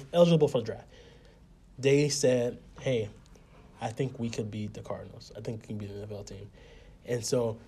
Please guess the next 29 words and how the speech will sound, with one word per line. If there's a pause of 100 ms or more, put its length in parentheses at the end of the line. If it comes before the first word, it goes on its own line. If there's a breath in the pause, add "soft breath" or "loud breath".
(640 loud breath)
the
one
s-,
one
kid
was
like,
"I
don't
wanna
talk
about
it."
They
asked
him,
like,
"Could,
could,
could
this
Alabama
team
beat
an
N
F
L
team?"